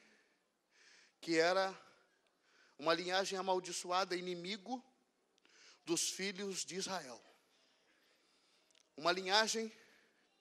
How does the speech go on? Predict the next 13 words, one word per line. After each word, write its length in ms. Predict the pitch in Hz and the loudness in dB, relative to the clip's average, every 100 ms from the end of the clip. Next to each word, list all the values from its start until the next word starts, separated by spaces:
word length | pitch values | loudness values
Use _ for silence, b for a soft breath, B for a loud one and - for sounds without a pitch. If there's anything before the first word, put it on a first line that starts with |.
| _ b b b b | _ b b b b
que 100 | 175 | 0
não 200 | 175 175 | 2 6
era 200 | 208 220 | 6 6
da 100 | 202 | 2
linhagem 440 | 190 185 196 190 | 0 0 -2 -4
de 80 | 202 | -8
Deus, 500 | 165 113 98 - - - _ _ B B B | -4 -4 -6 -10 -10 -14 _ _ B B B
mas 200 | 147 147 | 2 4
Davi 260 | 180 180 | 2 2
chega 320 | 180 202 202 196 | 2 4 4 2
e 20 | |
bate 280 | 190 196 - | -2 -2 -2
palma. 400 | 147 113 - | -2 -2 -6